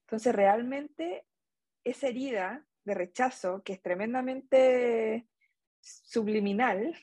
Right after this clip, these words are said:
y escondida, hay muchas personas o terapeutas o guías que, que no la ven, que, que la pasan desapercibida, totalmente.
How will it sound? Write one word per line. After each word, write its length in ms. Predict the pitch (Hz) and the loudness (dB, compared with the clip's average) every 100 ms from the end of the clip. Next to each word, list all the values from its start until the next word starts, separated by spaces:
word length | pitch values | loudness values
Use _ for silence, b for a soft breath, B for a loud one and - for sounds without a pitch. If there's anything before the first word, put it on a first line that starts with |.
| _ | _
y 160 | - 208 | -4 -4
escondida, 1300 | - 196 190 202 320 330 - _ 302 185 233 359 _ | -2 -2 0 0 0 0 -8 _ 2 4 2 -4 _
hay 140 | - 208 | -2 0
muchas 380 | 208 277 277 277 | 0 -2 -6 -6
personas 680 | 269 254 - 285 320 339 - | -6 -6 -2 -2 0 -4 -6
o 100 | 226 | -4
terapeutas 680 | - 208 233 247 247 262 247 | -2 -2 -2 -4 -2 -4 -2
o 220 | 202 196 | -2 -2
guías 380 | 190 233 294 294 | -4 0 0 0
que, 200 | - 226 B B B | -2 -2 B B B
que 100 | - | -2
no 80 | 208 | 2
la 120 | 294 | 4
ven, 240 | 240 392 - | 2 -2 -4
que, 220 | 220 208 | -4 -4
que 100 | - | 0
la 140 | 220 208 | 0 2
pasan 300 | 294 302 294 | 0 -2 -4
desapercibida, 960 | 294 254 240 240 196 180 285 381 202 _ _ - - | -4 -2 -4 -4 -6 -2 0 0 -2 _ _ -8 -6
totalmente. 680 | 202 277 453 311 214 190 | 0 0 2 -2 -8 -12